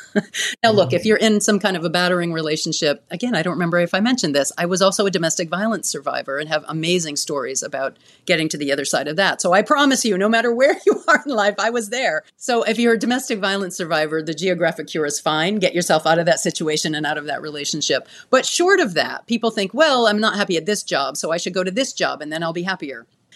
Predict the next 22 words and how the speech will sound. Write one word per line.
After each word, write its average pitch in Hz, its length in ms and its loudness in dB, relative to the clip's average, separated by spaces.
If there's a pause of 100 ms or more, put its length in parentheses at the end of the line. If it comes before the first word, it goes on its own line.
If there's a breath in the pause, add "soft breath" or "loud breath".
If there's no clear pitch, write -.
You 190 80 -4
know, 180 180 0
"I'm 208 260 0
not 226 140 4
happy 233 200 0
in 208 140 2
this 277 240 2
city 151 400 0
or 170 100 0
this 254 240 0
town 151 360 -2
or 160 80 -2
this, 247 240 -2 (340)
so 208 160 2
I 196 60 4
should 196 200 0
go 202 120 2
here." 202 240 -2
No, 190 180 -2
the 208 140 -2
geographic 254 600 0
cure, 165 640 -4